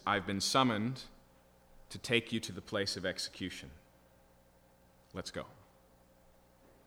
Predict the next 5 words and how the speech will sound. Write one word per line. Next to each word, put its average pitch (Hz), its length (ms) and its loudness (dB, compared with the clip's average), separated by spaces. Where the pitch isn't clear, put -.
And 123 200 4
Daniel's 135 440 6
first 160 360 2
question 127 420 2
is, 98 320 -6